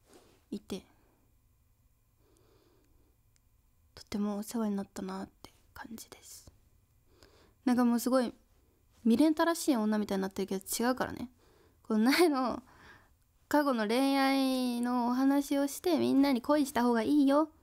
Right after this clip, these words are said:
ていう、<laughs> あれであって、別に、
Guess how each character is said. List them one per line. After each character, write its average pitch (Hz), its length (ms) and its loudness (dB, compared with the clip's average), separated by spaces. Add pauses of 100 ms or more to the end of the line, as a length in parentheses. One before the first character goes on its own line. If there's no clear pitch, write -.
(460)
て 202 100 0
い 185 240 -2
う、 240 140 -10 (560)
<laughs> - 600 -14
あ 214 140 0
れ 214 80 0
で 214 140 0
あ 196 60 0
っ - 20 -14
て、 - 260 -6
別 196 220 -6
に、 208 340 -6